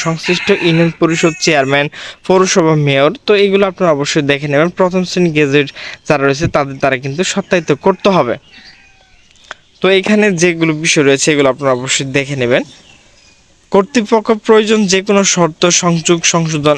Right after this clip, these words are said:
এবং পরিবর্তন করার ক্ষমতা সংরক্ষণ করে। কর্তৃপক্ষ অনিবার্য কারণবশত নিয়োগ প্রক্রিয়া যে কোনো পর্যায়ে স্থগিত বা বাতিল ক্ষমতা সংরক্ষণ করে। দরখাস্ত দাখিলের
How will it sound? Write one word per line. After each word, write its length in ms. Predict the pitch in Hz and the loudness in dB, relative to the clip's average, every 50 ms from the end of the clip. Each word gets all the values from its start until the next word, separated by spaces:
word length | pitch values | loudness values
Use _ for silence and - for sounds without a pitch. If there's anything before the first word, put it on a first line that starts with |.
| 151 151 | 2 2
এবং 120 | 143 151 143 - - | 0 0 -2 0 0
পরিবর্তন 460 | 180 180 175 180 180 175 - 180 175 165 | 2 2 4 2 2 0 -2 -4 -2 0
করার 200 | - 156 151 - - | 0 -2 -2 -2 -4
ক্ষমতা 340 | - 170 165 170 170 - 170 160 - | -4 -2 0 0 0 -2 -2 -2 -2
সংরক্ষণ 440 | 160 156 151 135 135 - - 147 139 127 - | -2 -2 -2 -2 -2 -2 -2 -4 -4 -2 0
করে। 140 | 131 139 202 - - - - - - - - - | 2 2 2 0 -4 -10 -14 -14 -14 -6 -2 0
কর্তৃপক্ষ 560 | 196 202 196 - 240 202 - 226 214 - - - 226 214 | 0 0 0 -2 -2 0 2 0 0 0 0 0 2 4
অনিবার্য 380 | 196 190 185 190 185 170 160 180 180 - - | 4 4 4 2 0 0 -2 -4 -4 -2 -2
কারণবশত 840 | 170 151 139 135 135 127 - - - 156 139 135 - - 151 143 - 156 202 233 214 175 | -2 -2 -2 -2 -4 -6 -8 -8 -6 -4 -4 -2 -2 -4 -6 -2 0 2 2 2 2 2
নিয়োগ 200 | 165 170 180 180 185 - _ _ - | 4 4 4 2 2 -4 _ _ -2
প্রক্রিয়া 380 | 185 180 175 180 175 160 165 170 - - - - - _ - 156 | -2 -2 0 0 0 0 0 -2 -4 -8 -14 -14 -14 _ -2 0
যে 80 | 185 196 202 - | 0 0 2 2
কোনো 180 | 226 202 202 196 190 185 190 | 2 2 4 2 2 0 0
পর্যায়ে 420 | 170 151 135 135 139 143 202 330 359 302 - _ - - _ - - - | 0 0 0 0 0 0 0 0 -4 -6 -10 _ -20 -20 _ -6 -6 -6
স্থগিত 500 | - - - 185 196 190 185 214 214 180 160 | -4 -2 0 2 2 2 2 0 -2 0 0
বা 80 | 147 139 131 135 | -2 -2 -2 -2
বাতিল 260 | 143 147 147 - 175 156 - | -4 -4 -4 -6 -8 -8 -6
ক্ষমতা 360 | - 165 160 165 160 - 165 208 - - | -4 -2 -2 0 0 0 -2 -2 -2 -2
সংরক্ষণ 440 | - 175 160 147 143 127 - 151 139 131 - 160 | -2 0 0 0 0 0 -2 -4 -4 -2 0 0
করে। 180 | 156 139 120 - _ - - - - _ _ _ _ _ _ _ _ _ - _ _ _ _ - - - - - - - _ _ - 160 151 | 0 0 0 -4 _ -16 -20 -20 -20 _ _ _ _ _ _ _ _ _ -20 _ _ _ _ -20 -20 -20 -20 -20 -20 -20 _ _ -6 0 0
দরখাস্ত 380 | 170 180 180 - 220 220 - - 254 214 190 175 | 2 2 2 0 -2 -2 -2 -2 -2 0 0 0
দাখিলের 360 | 170 175 - 202 190 190 190 | -2 -2 0 0 2 2 4